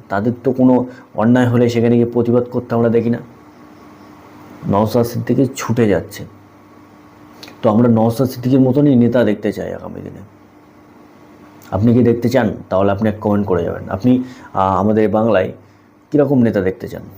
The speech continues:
নওশাদ সিদ্দিকী ভাইজানের মতন না, কার মতন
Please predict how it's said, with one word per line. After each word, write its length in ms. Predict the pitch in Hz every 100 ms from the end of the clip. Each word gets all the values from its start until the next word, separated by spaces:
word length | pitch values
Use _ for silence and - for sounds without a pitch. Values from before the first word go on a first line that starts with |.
| - - _ _ -
নওশাদ 340 | 104 101 113
সিদ্দিকী 320 | 113 120 131
ভাইজানের 380 | 123 117 127 147
মতন 240 | 175 156 98
না, 280 | 92 90 90 87 - - -
কার 160 | 135
মতন 260 | 113 95 90